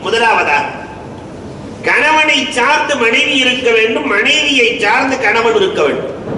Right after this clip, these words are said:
இப்படியும் சொல்லலாம், வீட்டுக்குள்ளே ஏதாவது தவறு நடக்கிறது என்றால் அந்த பழியை தன் மீது போட்டுக் கொள்ள வேண்டும், நிறையைத்தான் மற்றவர்களை பார்க்க வேண்டும்.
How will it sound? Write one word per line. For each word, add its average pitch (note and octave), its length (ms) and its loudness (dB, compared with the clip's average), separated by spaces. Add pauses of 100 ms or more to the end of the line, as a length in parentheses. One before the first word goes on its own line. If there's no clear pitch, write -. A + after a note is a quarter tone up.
(280)
இப்படியும் D#4+ 600 0
சொல்லலாம், C4 420 2 (920)
வீட்டுக்குள்ளே D4 800 0
ஏதாவது C#4+ 520 2
தவறு C#4 300 2
நடக்கிறது C4+ 500 2
என்றால் A3 360 2 (440)
அந்த A3+ 240 0
பழியை C#4+ 640 0
தன் A#3+ 200 0
மீது D4 280 0
போட்டுக் C4+ 340 2
கொள்ள B3 200 2
வேண்டும், A3 420 2
நிறையைத்தான் C4+ 600 0
மற்றவர்களை A3 540 0
பார்க்க F#3 380 0
வேண்டும். C#3+ 340 -6